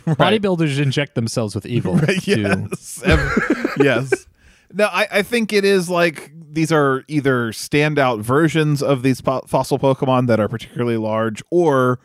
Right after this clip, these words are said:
Speaker 1: no one sees these particularly fo-, th-, th-, these fossil Pokemon aren't seen elsewhere. They're only in this place, and so they are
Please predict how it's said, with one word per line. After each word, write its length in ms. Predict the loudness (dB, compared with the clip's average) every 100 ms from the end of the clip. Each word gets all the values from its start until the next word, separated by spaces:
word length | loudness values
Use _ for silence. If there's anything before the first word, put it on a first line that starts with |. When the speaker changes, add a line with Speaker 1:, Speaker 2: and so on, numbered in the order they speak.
| _ _ _ _ _ _
Speaker 1:
no 260 | -2 2
one 260 | 2 2 -2
sees 300 | -4 -6 -4
these 180 | -4 -4
particularly 400 | -4 -4 -2 -2
fo-, 260 | -2 -4 -4
th-, 140 | -4 -2
th-, 160 | -2
these 200 | 2 0
fossil 280 | 2 -2 0
Pokemon 460 | -2 0 0 -2 -2
aren't 260 | -2 -2 -2
seen 240 | -4 -4 -2
elsewhere. 600 | -4 -6 -8 -6 -8 -12 _ _ _
They're 160 | -10 -4
only 360 | -2 -2 -2
in 100 | -2 -4
this 140 | -6
place, 500 | -4 -4 -4 -6 -10 -8
and 160 | -8
so 160 | -4 -4
they 180 | -4 -4
are 520 | 0 0 0 -2